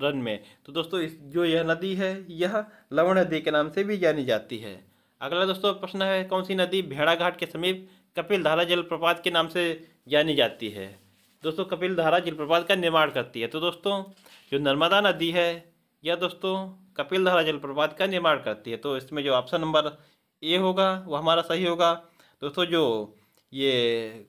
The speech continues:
कपिल धारा जलप्रपात है इसी का दूसरा नाम है धुआंधार जलप्रपात।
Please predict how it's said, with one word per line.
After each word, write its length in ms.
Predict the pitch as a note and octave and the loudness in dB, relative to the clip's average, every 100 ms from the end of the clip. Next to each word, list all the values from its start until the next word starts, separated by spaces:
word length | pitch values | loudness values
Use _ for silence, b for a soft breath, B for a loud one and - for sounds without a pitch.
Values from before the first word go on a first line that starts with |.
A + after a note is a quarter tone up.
| - | -12
कपिल 240 | D3 F#3 | -4 0
धारा 180 | F3+ F3+ | 2 4
जलप्रपात 560 | F3 F3 F3 F3 E3+ F3 | 2 0 0 2 2 0
है 100 | D#3 | -4
इसी 180 | C#3+ G3 | -4 -2
का 280 | F#3+ F3 E3+ | 2 4 2
दूसरा 360 | D#3 C#3 E3+ | -2 2 2
नाम 220 | F3+ F3 | 4 2
है 100 | F3+ F3 | 2 -2
धुआंधार 400 | C#3+ D#3+ D3 D#3+ | 2 2 4 2
जलप्रपात। 600 | D3 B2+ B2 G2+ F#2 - | 0 -4 -8 -6 -8 -10